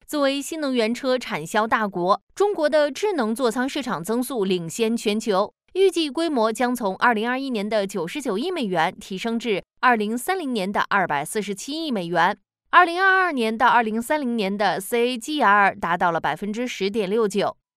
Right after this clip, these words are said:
我国智能座舱规模全球占比将从二零二一年的百分之二十四上升到二零三零年的百分之三十六左右。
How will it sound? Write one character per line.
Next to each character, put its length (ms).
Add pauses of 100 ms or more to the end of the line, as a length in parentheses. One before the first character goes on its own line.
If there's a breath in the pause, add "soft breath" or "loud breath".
我 140
国 240
智 180
能 200
座 160
舱 220
规 120
模 240
全 320
球 220
占 220
比 180
将 240
从 180
二 140
零 160
二 100
一 100
年 180
的 120
百 200
分 180
之 60
二 140
十 140
四 280 (260 loud breath)
上 260
升 220
到 120
二 200
零 180
三 240
零 160
年 180
的 200
百 160
分 180
之 160
三 300
十 100
六 200
左 180
右。 300